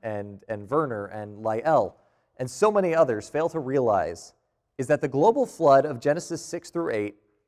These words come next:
literally wash away any notion of an old earth.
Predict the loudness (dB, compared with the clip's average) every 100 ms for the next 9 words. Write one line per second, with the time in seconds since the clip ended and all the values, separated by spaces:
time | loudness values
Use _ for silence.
0 | _ 0 2 4 2 0 -4 -8 -14 _
1 | _ _ -4 2 2 2 0 2 2 2
2 | -2 -4 0 0 -2 -6 -4 -4 -4 -4
3 | -2 -2 -4